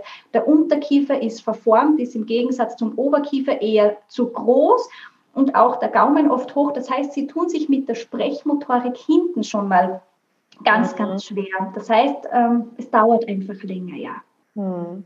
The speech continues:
Speaker 1: Aber verstehen, also sie versteht alles, wenn man mit ihr spricht. Sie versteht wirklich alles. Sie bekommt auch so diese,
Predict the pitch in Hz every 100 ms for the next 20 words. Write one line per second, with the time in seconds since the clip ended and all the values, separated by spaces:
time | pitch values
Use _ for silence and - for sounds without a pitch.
0 | _ _ _ _ _ - 233 247 247 254
1 | - 269 285 330 - 269 254 254 - 208
2 | - - 208 214 294 370 - 262 262 269
3 | 269 269 - 247 - 302 - 247 233 214
4 | - 214 247 320 - 339 330 - 202 220
5 | 302 302 247 233 - 233 240 240 226 226
6 | 220 220 208 208 196